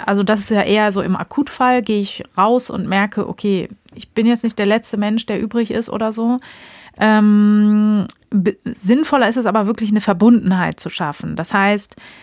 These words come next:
ähm, irgendwo beizutreten, Vereine oder sich politisch zu engagieren oder alle möglichen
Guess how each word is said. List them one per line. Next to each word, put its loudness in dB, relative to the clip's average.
ähm, 4
irgendwo 2
beizutreten, -4
Vereine -2
oder 0
sich -6
politisch -4
zu -14
engagieren -2
oder -4
alle -2
möglichen 0